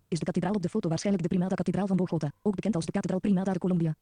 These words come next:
Deze kathedraal bevindt zich op het Bolivarplein in het historische centrum van de stad, La Candelaria. Het is een belangrijk religieus en cultureel monument in Bogota en een van de grootste kerken in Colombia.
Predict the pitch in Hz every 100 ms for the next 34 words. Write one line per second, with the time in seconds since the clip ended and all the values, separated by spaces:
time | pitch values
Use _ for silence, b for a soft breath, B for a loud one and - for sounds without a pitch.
0 | _ - 196 190 175 175 185 190 190 156
1 | 160 180 180 175 185 185 160 - - 185
2 | 190 185 185 175 165 - - 175 175 160
3 | 160 143 - _ - - 202 160 196 214
4 | 226 202 175 160 170 165 185 180 175 165
5 | 220 190 170 175 160 156 190 185 170 220
6 | - 175 180 180 185 180 165